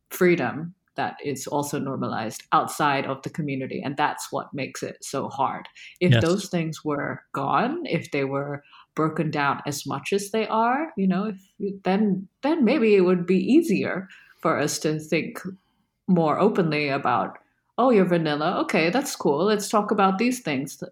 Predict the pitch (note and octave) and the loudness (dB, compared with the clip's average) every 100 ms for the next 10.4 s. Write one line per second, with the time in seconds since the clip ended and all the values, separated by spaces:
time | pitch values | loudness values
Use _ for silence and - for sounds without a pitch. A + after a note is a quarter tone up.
0 | - B3 G#3+ E3+ E3 E3 E3+ E3+ F3 D#3+ | -2 2 4 4 4 2 2 0 0 0
1 | F3+ F#3 F#3 D3 C#3 D3 D3+ - D3+ C#3+ | 0 0 -2 -4 -4 -4 -6 -4 -2 -2
2 | C#3+ C#3+ C#3+ D3 F3+ F#3+ C#3 A2+ - - | -2 -2 0 0 0 0 -4 -6 -6 -18
3 | _ - E4+ D#3+ F3 F#3+ F3+ F3 E3+ F3 | _ -2 2 4 4 4 4 4 4 2
4 | F3 D#3+ D#3 D3+ E3+ E3+ F#3 F#3 - - | 0 -2 0 2 2 2 2 0 -4 -4
5 | F3+ E3+ F3 G3 G3 - G#4+ F#3+ - - | 2 4 6 4 2 2 4 4 2 2
6 | D#3+ D3 A#2+ - A#3 C4 - - G4+ - | 6 6 6 6 6 4 2 -2 0 -2
7 | - - E4+ - D3+ D3 - - - - | -4 -8 0 6 8 8 4 -10 -10 -4
8 | G3 G3 F3+ F3 F#3 A3+ F#3+ F3 - C#3+ | -2 0 0 0 0 0 0 -2 -2 -2
9 | E3 - D3 D#3+ D#3 F#3 F#3 D3 F#3 F#3 | -2 -2 0 0 0 -2 -2 0 2 2
10 | C#3 C#3+ C3 B2+ | 0 -2 -4 -6